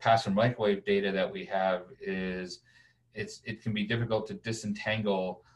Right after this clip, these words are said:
um, because you do get a, a bias in the, in the concentration due to the surface melt. So how much is maybe more melt,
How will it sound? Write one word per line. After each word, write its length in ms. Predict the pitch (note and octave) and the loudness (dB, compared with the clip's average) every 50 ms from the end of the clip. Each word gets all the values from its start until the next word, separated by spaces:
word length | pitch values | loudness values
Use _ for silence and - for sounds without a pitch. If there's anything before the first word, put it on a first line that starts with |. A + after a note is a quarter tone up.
| _ _ _ _ - | _ _ _ _ -6
um, 220 | F#2+ F#2 F2 F2 F2+ | -6 -4 -4 -4 -4
because 320 | G2 F#2 - G#2 G2 - | -6 -4 -4 -4 -4 -4
you 80 | G#2 G2 | -6 -4
do 160 | A2+ A2+ A2+ | -2 -2 0
get 160 | A2 G#2+ G2+ | 2 2 2
a, 240 | F#2+ F#2 F2+ F2 - - F#2+ | 4 4 4 2 2 0 -4
a 80 | F2+ | -6
bias 580 | - - F#2 F#2 F#2+ G2 G2 F#2+ F#2 F#2 - F#2 | -4 -2 0 2 4 4 4 2 0 -2 -4 -10
in 100 | F2 F2 | -10 -8
the, 260 | F2+ E2+ E2+ E2+ - - _ _ - - | -6 -4 -4 -6 -6 -10 _ _ -20 -16
in 80 | F#2 | -10
the 200 | F2+ F2 E2 D#2 - _ _ - | -8 -8 -8 -8 -10 _ _ -8
concentration 1200 | - G#2 G2 F#2 F#2 - F2 - - - A2 G#2+ G#2 G#2 G#2 - G#2 F#2+ F2+ F2 E2+ E2+ E2+ - - | -2 -2 -2 -2 -2 -6 -12 -14 -8 -2 0 0 0 0 -2 -2 -2 -2 -2 -4 -6 -8 -10 -8 -6
due 140 | G2 G2 F#2+ | -6 -4 -4
to 60 | F#2 F2+ | -4 -6
the 100 | E2+ - | -8 -8
surface 480 | - - G#2 G#2 - G2+ F#2 - - | -4 -2 -2 -2 -2 -4 -8 -8 -6
melt. 320 | F#2 E2+ E2 D2+ - - _ _ - - - - - _ _ - | -6 -4 -4 -4 -6 -8 _ _ -20 -20 -20 -20 -20 _ _ -18
So 420 | - - G2+ G2 F#2+ F#2 F2+ - - | -6 0 2 2 4 2 0 0 2
how 140 | - A2+ A2+ | 4 4 6
much 400 | A2+ A2+ G#2+ G#2 G#2 - - - - | 6 6 4 2 2 0 -4 -10 -4
is 460 | G2+ G2+ G2 G2 G2 F#2+ F#2+ F#2 - - | -2 0 2 2 2 0 -2 -4 -6 -2
maybe 220 | G2+ G2 F#2+ F#2+ | -2 -2 0 0
more 300 | F#2 F#2 F#2 F#2+ F2+ F2+ | -2 0 0 0 0 0
melt, 420 | F#2 F#2+ G2 G2+ G2+ - - - | 2 2 2 2 2 0 -4 -14